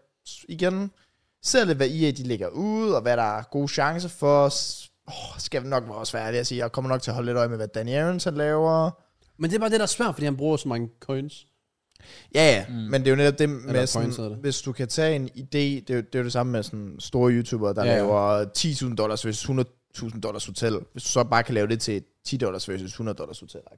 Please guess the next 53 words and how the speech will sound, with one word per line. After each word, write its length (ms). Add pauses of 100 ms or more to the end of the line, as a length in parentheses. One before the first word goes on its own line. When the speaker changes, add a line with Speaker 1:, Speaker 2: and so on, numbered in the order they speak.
(100)
Speaker 2:
Ja. 120 (340)
Speaker 1:
Altså, 180
sådan, 200
så 140
man 140
kan 140 (120)
rebrande 420
det 80
til 160
et 40
eller 140
andet, 340
som 220
du 80
selv 220
kan 100
følge 140
med 120
på. 220 (480)
Så 100
jeg 100
tror, 160
det 100
er 40
bare 140
sådan 140
lidt 180
det. 80 (380)
Jeg 100
tror 120
bare, 460 (880)
take 160
a 40
chill, 180 (220)
og 80
så 100
nyde 760
spillet, 520
sådan, 160
i 40
stedet 200
for 80
at 60
skal 320 (280)
presse 280
mig 60
selv 160
til 160
sådan, 180
"Nu 180
skal 200
der 60
bare 140